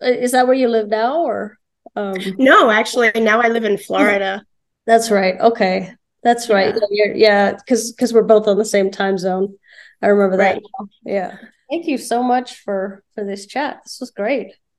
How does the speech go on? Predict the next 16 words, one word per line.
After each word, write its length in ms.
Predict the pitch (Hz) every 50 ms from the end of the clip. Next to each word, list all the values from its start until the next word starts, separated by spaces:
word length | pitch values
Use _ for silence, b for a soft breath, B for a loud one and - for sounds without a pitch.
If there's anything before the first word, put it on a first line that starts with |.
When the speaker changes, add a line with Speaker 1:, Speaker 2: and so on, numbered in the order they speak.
| _ _ _
Speaker 2:
Oh, 300 | - 359 392 330 233 - -
thank 260 | 254 277 285 277 -
you. 360 | 247 269 285 294 254 202 185 -
Thank 220 | 220 220 226 -
you. 80 | 262 247
You 160 | 220 202 208
made 160 | 208 214 214 214
me 80 | 226
feel 200 | 220 - 226 196
very 240 | 196 214 226 269 285
comfortable. 520 | - 285 233 226 - 214 190 190 180 208 -
I 40 | 220
was 120 | 214 220 220
very 220 | 214 240 240 240 233
nervous. 400 | 226 220 214 202 185 214 - -
<laughs> 140 | 302 - -